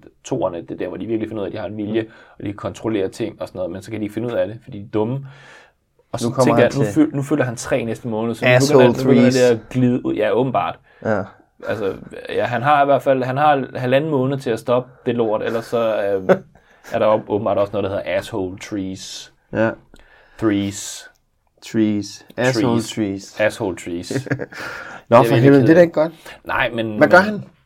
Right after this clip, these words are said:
Speaker 1: Jamen, det, det er, jamen, det er også det, der, <clears throat> nu kommer jeg jo til at lyde så, så usympatisk, for det kommer til at lyde som om, at det er
Speaker 3: Kom
Speaker 1: bare
Speaker 3: med det.
Speaker 1: mig, der ikke kan finde ud af at styre mit, øh, temperament,
Speaker 3: <laughs>
Speaker 1: eller, men,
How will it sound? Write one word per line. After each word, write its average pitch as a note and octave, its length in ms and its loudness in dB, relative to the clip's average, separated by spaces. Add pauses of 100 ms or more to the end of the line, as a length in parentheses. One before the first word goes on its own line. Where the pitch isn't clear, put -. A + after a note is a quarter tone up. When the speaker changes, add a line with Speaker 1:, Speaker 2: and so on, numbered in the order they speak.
Speaker 1:
Jamen, C#3 280 4
det, C3+ 220 -2
det C#3+ 220 4
er, B2+ 120 6 (100)
jamen, C3 160 -2
det C#3 100 0
er C3+ 40 2
også C#3 160 -2
det, C#3+ 80 0
der, B2 200 8 (160)
<clears throat> D#3 220 0
nu D3 60 2
kommer C#3 200 2
jeg C3 60 4
jo B2 40 -10
til C3+ 80 0
at C3 60 4
lyde B2+ 160 2
så, A#2+ 140 -6
så - 180 0 (160)
usympatisk, B2+ 680 -4
for B2+ 80 -8
det A#2+ 120 -8
kommer A2 180 -4
til B2+ 120 -2
at B2 60 0
lyde C3 140 0
som B2 140 -6
om, G#2+ 140 2
at G#2+ 140 -6
det A2+ 60 -4
er A2 40 -4
Speaker 3:
Kom C3+ 80 -2
Speaker 1:
bare A2+ 100 4
Speaker 3:
med G#2 60 -2
det. A2+ 80 0
Speaker 1:
mig, A#2+ 80 4
der B2 80 4
ikke A2+ 120 -2
kan A#2 100 -12
finde A#2 140 -8
ud G2+ 40 -6
af G2+ 40 -4
at G#2+ 60 -8
styre A#2+ 280 -4
mit, A2+ 200 -8
øh, F2 480 -6
temperament, G#2 600 -6
Speaker 3:
<laughs> F#2 40 -4
Speaker 1:
eller, G2 260 0
men, G#2 200 -10